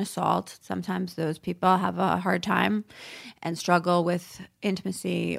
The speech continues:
or commitment. Sometimes people who have, uh, ado-, uh, been adopted, things like that. Now, th-, you could say that that has to do with this Bowlby issue, except that a lot of times with kids that were adopted, we don't know exactly what their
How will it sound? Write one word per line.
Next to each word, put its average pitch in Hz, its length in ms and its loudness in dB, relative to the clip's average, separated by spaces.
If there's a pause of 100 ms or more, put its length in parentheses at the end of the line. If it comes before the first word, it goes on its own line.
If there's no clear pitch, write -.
or 170 240 -2
commitment. - 760 -4 (400)
Sometimes 180 520 -4
people 170 420 -2
who 170 360 0
have, 180 360 -2 (140)
uh, - 180 -2 (100)
ado-, - 320 -2
uh, - 140 -2
been 175 180 -4
adopted, 175 760 -2
things 190 180 -8
like 180 120 -8
that. 170 160 -2
Now, 165 160 -2
th-, 160 160 -8
you 185 120 -6
could 175 160 -8
say 190 200 2
that 180 160 0
that 156 160 6
has 165 180 -4
to - 80 -12
do 165 160 -2
with 175 120 0
this 175 360 -4 (100)
Bowlby 175 560 -2 (280)
issue, 220 380 0
except 190 260 -4
that 165 140 0 (280)
a 185 40 -4
lot 175 160 2
of 165 60 -8
times 180 260 -6
with - 100 -10 (540)
kids 165 220 -4
that - 100 -6
were 156 80 -4
adopted, - 440 -4
we - 60 -6
don't - 180 -6
know - 160 -4
exactly - 520 -2
what 202 220 -4
their 208 420 2